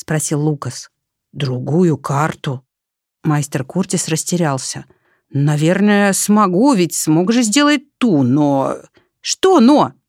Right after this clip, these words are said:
«Но на это потребуется время, а я знаю, что тебе, Вика, невыносимо сидеть и ждать». Тут картограф был прав на все сто. Вике и впрямь хотелось скорее бежать и действовать. Что угодно, лишь бы не сидеть на месте.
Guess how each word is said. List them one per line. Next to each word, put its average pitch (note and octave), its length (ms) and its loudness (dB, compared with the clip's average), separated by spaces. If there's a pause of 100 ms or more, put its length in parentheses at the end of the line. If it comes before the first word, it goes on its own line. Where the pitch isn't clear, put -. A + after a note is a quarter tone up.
(640)
«Но B2+ 180 -2
на D3+ 240 2
это D#3 180 -2
потребуется E3 720 -2
время, C3+ 480 0 (300)
а D#3+ 120 -2
я A3+ 220 2
знаю, F3+ 420 2
что D3+ 260 -2
тебе, D3 400 0
Вика, A#3 340 2
невыносимо E3+ 760 2
сидеть C3 440 -6
и C3 40 -8
ждать». - 560 -10 (560)
Тут E4 220 0
картограф B3 560 0
был A3+ 160 4
прав A#3+ 320 -2
на E3 80 0
все - 180 -6
сто. C#3+ 380 -4 (200)
Вике A#3+ 300 2
и A3 140 0
впрямь A3 340 0
хотелось G3 460 -2
скорее A3 340 0
бежать A3+ 500 2
и C4+ 60 0
действовать. F3 640 -2 (220)
Что - 280 0
угодно, D4 580 4
лишь A#3+ 300 4
бы F#3 140 0
не G#3+ 100 4
сидеть B3+ 380 0
на A3+ 160 4
месте. B3 520 2